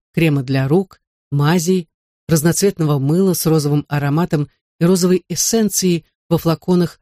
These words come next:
с распылителем. «Мази нашей марки уступают в популярности только продукции Этхема Пертева. В Стамбуле наш крем для рук пользуется большим спросом не только среди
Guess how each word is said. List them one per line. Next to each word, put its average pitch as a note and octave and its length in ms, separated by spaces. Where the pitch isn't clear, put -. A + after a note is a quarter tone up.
с - 120
распылителем. C#3+ 720
«Мази D3+ 360
нашей D3+ 360
марки F#3+ 560
уступают E3 520
в - 80
популярности E3 720
только D#3+ 340
продукции D#3 680
Этхема D#3+ 480
Пертева. C3+ 640
В - 60
Стамбуле F#3 520
наш F3 260
крем G3 240
для D#3+ 180
рук G3+ 300
пользуется E3+ 580
большим D#3+ 420
спросом F#3 520
не C#3+ 80
только G#3+ 300
среди G3+ 400